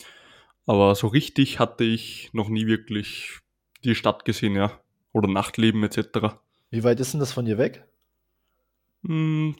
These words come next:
Speaker 1: circa zwei Stunden.
Speaker 2: Ah ja, geht ja.
Speaker 1: Ja, komplett. Also das war, ist relativ gemütlich zum Fahren gewesen. Und ja. Naja, Daniel, ich hätte mal eine Frage an dich.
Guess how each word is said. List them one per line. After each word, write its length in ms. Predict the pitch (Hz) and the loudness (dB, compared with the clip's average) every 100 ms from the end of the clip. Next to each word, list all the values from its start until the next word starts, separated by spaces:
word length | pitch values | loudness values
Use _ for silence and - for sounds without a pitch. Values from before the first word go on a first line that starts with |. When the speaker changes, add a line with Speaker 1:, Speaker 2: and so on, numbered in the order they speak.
| - | 2
Speaker 1:
circa 220 | 208 160 | 6 6
zwei 180 | 131 127 | 6 4
Stunden. 320 | 127 - 113 - _ _ - | 2 -4 -8 -16 _ _ 2
Speaker 2:
Ah 80 | |
ja, 140 | 170 98 | 2 2
geht 240 | - 95 | -2 -8
ja. 160 | 104 95 - _ _ _ _ - | -8 -10 -12 _ _ _ _ 4
Speaker 1:
Ja, 220 | 156 104 | 6 6
komplett. 440 | - 101 98 - | 2 -4 -6 -4
Also 220 | 107 98 101 | -4 -2 -2
das 180 | 101 - | -2 0
war, 260 | 104 101 | 0 0
ist 100 | 127 | 0
relativ 360 | 127 143 139 - | 4 6 4 0
gemütlich 400 | 127 139 - - | -2 -2 -4 -4
zum 120 | 135 | -4
Fahren 220 | 120 120 | -2 0
gewesen. 380 | 123 120 117 120 - _ _ _ _ _ _ _ - - | 0 -2 -2 -6 -10 _ _ _ _ _ _ _ -20 -10
Und 540 | 127 110 101 101 101 - - - - - _ _ _ | -4 -2 -2 -4 -8 -14 -20 -20 -20 -20 _ _ _
ja. 100 | - - - _ _ _ _ - - - - - - - - _ _ _ | -4 -4 -8 _ _ _ _ -20 -20 -20 -20 -20 -20 -20 -20 _ _ _
Naja, 320 | 131 120 190 277 - - | 4 8 8 6 -2 -2
Daniel, 420 | 131 214 254 131 101 - | 2 4 6 4 2 -10
ich 140 | - 120 | -4 2
hätte 220 | 143 147 | 2 4
mal 80 | 131 | 2
eine 100 | 127 | 2
Frage 320 | 123 170 240 | 2 2 2
an 80 | 180 | 0
dich. 280 | 110 - | -2 -6